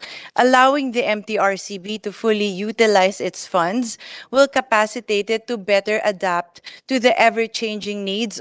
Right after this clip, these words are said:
of the viewing public through the implementation of modernization efforts, expansion, as well as support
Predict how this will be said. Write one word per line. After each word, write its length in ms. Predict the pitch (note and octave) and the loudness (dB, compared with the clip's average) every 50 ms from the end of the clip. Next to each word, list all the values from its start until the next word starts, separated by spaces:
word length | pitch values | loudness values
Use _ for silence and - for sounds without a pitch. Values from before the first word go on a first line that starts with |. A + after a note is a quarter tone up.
| - - | -2 -2
of 100 | G3+ F#3 | 0 0
the 120 | G3 F#3 | -2 -4
viewing 400 | E3+ F#3 A3 A#3 A#3+ B3 B3+ B3 | -2 -4 -2 -2 0 0 -2 -2
public 640 | - - G#3 F#3+ F3+ F#3+ F#3+ F#3+ F#3+ F#3 - - - - - - - | 0 2 2 2 2 0 0 0 0 -2 -6 -14 -20 -20 -20 -18 -12
through 360 | - - C4+ C4 C#4 D4 C4+ | -6 -4 -2 0 0 0 2
the 180 | A3+ B3+ - | 0 0 0
implementation 1080 | A3+ A3+ G#3+ - A3+ G#3 G3 F#3+ F#3+ F#3+ - A3 A3 A3 G3+ - - B3+ A#3 A#3 A#3 A3+ - - - - - | 0 -2 -4 -2 -4 -2 -2 -4 -6 -4 -2 -2 -2 -2 -2 -4 -4 -2 -2 -2 -4 -6 -10 -16 -20 -6 -4
of 100 | - G3+ - | -2 -2 -2
modernization 960 | - G#3 G#3 G3+ G3 G3 G3 F#3+ F#3+ F#3+ F#3 E3+ G3 F#3 F3 F3 F#3+ F3+ - - | 2 4 4 6 6 4 0 -2 -2 -4 -4 -2 -2 -4 -2 -4 -6 -6 -4 -2
efforts, 640 | F3 F3 E3 - G3 G#3 C4+ C#4+ - - - - - - - - _ - | -2 -2 -2 -2 -2 -2 -2 -2 -4 -10 -16 -16 -18 -20 -20 -20 _ 0
expansion, 920 | - G#3 - - - - G#3 F3+ F3+ F#3 F#3+ F#3 - G#3+ G3 G#3 A#3 B3+ A#3+ - - - - - - | 0 0 0 -4 -4 0 0 2 2 0 -2 -4 -2 -2 -2 -2 -2 -4 -8 -10 -16 -20 -6 0 0
as 240 | G#3 G#3 - - G#3+ | 0 0 0 0 2
well 240 | A#3 A3 A3 A3+ | 4 4 6 4
as 100 | A#3+ A#3 | 2 -2
support 640 | - - B3 - - - G#3+ G3+ G3+ G#3 G3+ _ | -4 -6 -10 -8 -4 0 0 0 0 0 -4 _